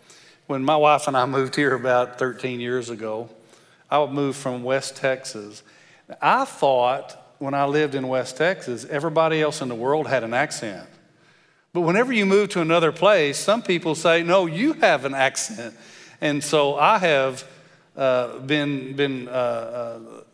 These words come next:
recognized that I grew up in the country. There's a girl that just attended one of the classes that I get to teach on Sunday morning a few weeks ago.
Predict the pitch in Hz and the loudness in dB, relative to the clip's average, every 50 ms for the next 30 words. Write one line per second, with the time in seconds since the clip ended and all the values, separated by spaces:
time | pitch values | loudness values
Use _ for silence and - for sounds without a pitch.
0 | _ _ _ _ _ - 131 147 180 - - 175 147 135 135 127 123 120 117 117 | _ _ _ _ _ -4 2 2 2 2 2 -2 -4 -4 -2 0 0 0 0 0
1 | 120 113 - 117 110 127 175 214 180 123 120 120 113 110 110 - 104 98 98 - | -2 -4 -4 -4 -2 0 0 0 -2 -4 -4 -4 -4 -4 -4 -8 -12 -14 -14 -16
2 | - - - 160 156 147 156 - - - - - - - - _ _ _ _ _ | -16 -10 -6 -6 -6 -6 -6 -10 -14 -14 -16 -18 -20 -20 -20 _ _ _ _ _
3 | - - _ _ _ _ _ _ - 127 117 123 123 113 127 135 139 139 139 139 | -20 -20 _ _ _ _ _ _ -6 -4 -4 -4 -4 -2 0 0 2 2 2 2
4 | 131 120 127 120 120 117 127 135 127 - - 123 - - 139 135 131 131 117 123 | 2 0 -2 -6 -6 -4 -4 -4 -4 -4 -8 -8 -6 -6 -4 -4 -2 -4 -4 -4
5 | 127 123 110 113 104 - - 127 131 131 127 - - 117 110 107 113 110 117 117 | -4 -6 -6 -8 -6 -2 0 0 0 0 -2 -4 -8 -10 -10 -10 -6 -2 -2 -2
6 | 113 113 117 113 - 120 - - 127 120 117 - 120 113 - - - 123 117 113 | -2 -2 -6 -8 -10 -12 -10 -6 -6 -6 -6 -8 -10 -10 -8 -6 -6 -6 -6 -6
7 | 110 107 113 117 123 127 123 113 107 107 - - 120 117 120 127 123 - - 113 | -8 -8 -6 -6 -4 -4 -6 -8 -10 -10 -10 -8 -8 -6 -4 -4 -6 -6 -8 -8
8 | 117 110 104 98 | -6 -6 -6 -8